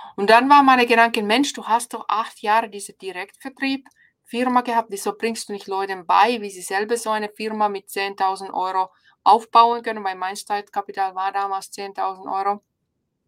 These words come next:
Das hat aber auch niemand angenommen, hat niemanden interessiert. Danach kam Corona und in den ganzen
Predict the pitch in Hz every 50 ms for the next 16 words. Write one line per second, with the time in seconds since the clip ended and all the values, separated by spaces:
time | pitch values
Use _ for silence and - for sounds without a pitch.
0 | _ _ _ _ _ - - - - - - - _ _ _ _ - 196 196 196
1 | - - - - _ _ _ _ _ _ _ _ _ 185 _ _ _ _ _ -
2 | - - 202 208 208 - - 196 - 175 - 175 180 214 220 226 247 254 247 240
3 | 226 233 226 233 226 226 220 226 226 220 208 208 202 - - 208 214 214 214 208
4 | 202 - 185 175 - - 180 175 - - - 226 247 302 311 - - - _ -
5 | - - - - - - - - _ _ _ _ _ _ _ _ - 180 180 180
6 | 190 196 - - - 247 247 247 247 - 247 240 240 240 247 240 202 165 160 151
7 | _ _ _ _ _ _ - 190 214 208 208 - _ _ _ _ _ _ _ -
8 | - 247 294 320 294 285 269 262 262 254 247 233 240 254 254 254 - 233 226 226
9 | 214